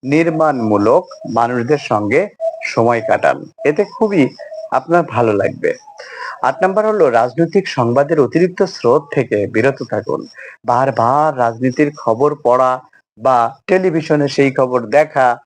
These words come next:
হ্যাঁ, মানসিক চাপ বাড়াতে পারে। তাই সময় নির্ধারণ করে মাত্র প্রয়োজনীয় খবরটুকু দেখুন।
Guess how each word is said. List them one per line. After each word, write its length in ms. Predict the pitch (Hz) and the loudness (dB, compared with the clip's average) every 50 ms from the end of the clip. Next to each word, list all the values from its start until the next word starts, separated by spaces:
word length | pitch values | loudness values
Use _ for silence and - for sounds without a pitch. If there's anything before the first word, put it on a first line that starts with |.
| _ _ - _ _ - | _ _ -20 _ _ 2
হ্যাঁ, 260 | 151 156 135 117 107 | 4 4 4 4 2
মানসিক 520 | 107 120 131 147 151 147 - 170 - - _ | 2 0 0 0 -2 -2 -2 -2 -4 -4 _
চাপ 200 | - - 113 107 104 - | -2 -2 -2 -2 -2 0
বাড়াতে 320 | - 90 82 78 - 90 | 0 2 2 2 0 -2
পারে। 260 | 82 - - 62 71 73 _ _ _ _ _ _ - | -4 -2 -2 -4 -4 -6 _ _ _ _ _ _ 0
তাই 240 | 139 135 127 117 - - - - - _ - | 2 2 2 2 -2 -6 -14 -20 -20 _ -14
সময় 580 | - - - 135 127 127 135 151 165 185 185 | -10 -6 -2 0 2 2 4 4 2 2 2
নির্ধারণ 540 | 160 131 127 123 117 - 147 143 160 165 165 | 0 0 0 0 0 0 0 0 0 0 -2
করে 260 | 156 190 190 214 262 254 - - _ _ - 127 | 0 2 2 2 2 0 -6 -18 _ _ -6 -2
মাত্র 420 | 131 143 160 160 - - 220 226 | 0 0 0 0 0 2 2 2
প্রয়োজনীয় 760 | 226 - - 143 147 156 160 156 139 147 143 135 131 123 117 | 0 0 0 2 4 4 4 2 0 -2 0 2 2 0 0
খবরটুকু 520 | - - - 104 104 104 104 - - - - | 0 0 0 0 0 0 -2 -4 -4 -2 -2
দেখুন। 400 | - 73 - - - - - | -2 -2 -4 -6 -12 -12 -12